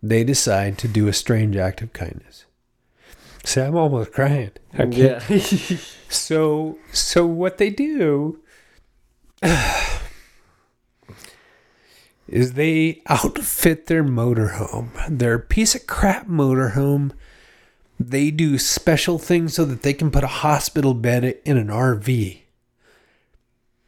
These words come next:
Speaker 1: in the middle of winter. And they load up this lady who can't walk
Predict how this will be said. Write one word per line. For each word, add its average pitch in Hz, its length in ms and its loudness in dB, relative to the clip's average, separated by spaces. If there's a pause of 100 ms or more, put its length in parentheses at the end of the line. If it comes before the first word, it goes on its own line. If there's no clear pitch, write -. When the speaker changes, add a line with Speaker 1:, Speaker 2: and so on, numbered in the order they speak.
(220)
Speaker 1:
in 127 120 2
the 101 80 0
middle 147 300 2
of 147 100 -4
winter. 147 600 -4 (1300)
And 127 180 2
they 113 120 4
load 170 280 2
up 208 140 -6
this 185 240 2
lady 151 360 0
who 131 200 2
can't 175 400 -2
walk 135 500 0